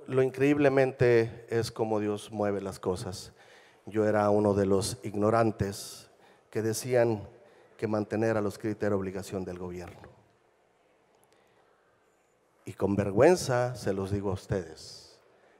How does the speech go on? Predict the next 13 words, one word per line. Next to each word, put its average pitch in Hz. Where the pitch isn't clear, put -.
me 104
negué 104
a 113
participar 104
y 110
aportarle 101
al 90
crit 101
en 101
más 101
de 98
dos 92
ocasiones, -